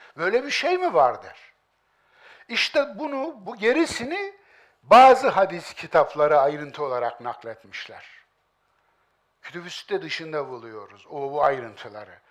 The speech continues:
Nedir o ayrıntılar? Baş, efendim, Ayşe dönüp Nebi'ye kabir azabı diye bir şey var mı diye sorar. Nebi öyle bir şeyin olmadığını söyler.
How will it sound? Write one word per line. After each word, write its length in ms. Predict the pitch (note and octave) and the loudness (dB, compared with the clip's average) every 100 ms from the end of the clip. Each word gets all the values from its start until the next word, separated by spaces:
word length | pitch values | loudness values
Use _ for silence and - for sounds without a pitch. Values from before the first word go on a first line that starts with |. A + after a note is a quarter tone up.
| _ - - - | _ -20 -20 -2
Nedir 320 | G#3 A#3+ A#3 | 0 2 4
o 260 | G3 F#3 F3 | 6 4 4
ayrıntılar? 680 | D#3 D3 C3+ D#3+ F3+ D4+ D#4 - - _ F3+ | 0 -2 -8 -6 -4 -4 -8 -20 -20 _ 4
Baş, 280 | G#3 - - | 4 4 -6
efendim, 520 | F#3 D3+ D#3+ F3+ F#4 _ _ _ _ _ _ _ - | -6 -4 -6 -8 -16 _ _ _ _ _ _ _ 4
Ayşe 520 | F#3 A#3+ B3 - B3 | 8 8 6 0 -8
dönüp 300 | G#3+ A#3 B3 | -8 -10 -8
Nebi'ye 440 | A3+ G#3 A3 A3 G#3 | -6 -6 -2 -4 -2
kabir 280 | F#3 C#4 | -6 -2
azabı 520 | A3 E3 F3 E3+ E3+ D#3 | -2 2 2 0 -8 -10
diye 240 | D#3 E3 | -12 -10
bir 100 | E3 | -12
şey 340 | - F3 D#3+ | -10 -10 -6
var 140 | C#3 F3+ | -2 -2
mı 220 | F3+ B2 | -6 -16
diye 180 | A#2+ G#2+ | -16 -16
sorar. 560 | - B2 C#3 A#3+ - _ _ _ _ - | -16 -14 -10 -10 -12 _ _ _ _ -4
Nebi 440 | A3 A#3 G#3 F#3+ | -2 -2 -6 -2
öyle 380 | G3 A#3 G3+ G3 | 2 2 2 -2
bir 100 | A#3 | -6
şeyin 320 | - G#3+ D#4 | -4 -4 4
olmadığını 640 | C4+ B3+ C4+ A3+ F#3+ D#3+ | 6 6 6 4 2 -2
söyler. 540 | C#3+ C3+ A#2+ G2+ F2+ | -8 -10 -12 -12 -18